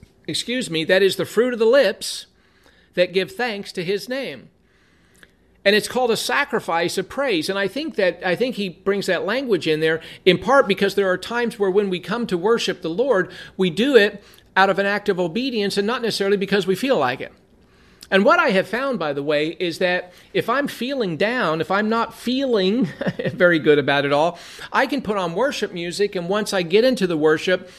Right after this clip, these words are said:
my emotion, you know, starts to come around. But here he says, "Let us continually offer up," again, "a sacrifice." He's talking about what we, again, in the Old Testament, they offered up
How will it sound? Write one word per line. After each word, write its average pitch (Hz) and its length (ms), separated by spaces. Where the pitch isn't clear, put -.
my 190 180
emotion, 190 640
you 247 100
know, 208 120
starts 220 340
to 214 60
come 180 200
around. 180 580
But 185 120
here 277 200
he 240 120
says, 190 280
"Let 208 140
us 196 80
continually 226 600
offer 185 340
up," 175 200
again, 185 300
"a 185 120
sacrifice." 190 920
He's - 100
talking 226 280
about 202 160
what 185 140
we, 208 80
again, 214 280
in 233 60
the 202 100
Old 254 200
Testament, 190 420
they 190 120
offered 185 360
up 175 200